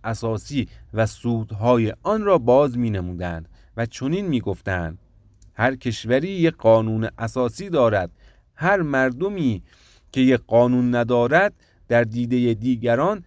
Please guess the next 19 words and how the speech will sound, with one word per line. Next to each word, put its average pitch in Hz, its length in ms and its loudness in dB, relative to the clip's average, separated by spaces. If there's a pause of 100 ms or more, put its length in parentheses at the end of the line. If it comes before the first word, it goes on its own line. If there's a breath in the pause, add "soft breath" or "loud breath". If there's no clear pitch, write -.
(140)
وحشی 123 580 -4
شمرده 139 460 2
می 101 160 -2
شوند. 92 480 -4 (640)
هشت 156 500 0
ماه 165 340 2
است 143 280 0
ما 131 220 0
رنج 147 420 2
کشیده 127 560 -2 (280 soft breath)
و 127 120 0
همیشه 170 500 -4
چشم 139 560 0
به 123 80 2
راه 131 340 4
قانون 120 680 -2
اساسی 135 520 -4
دوخته 139 460 0
ایم 113 340 -2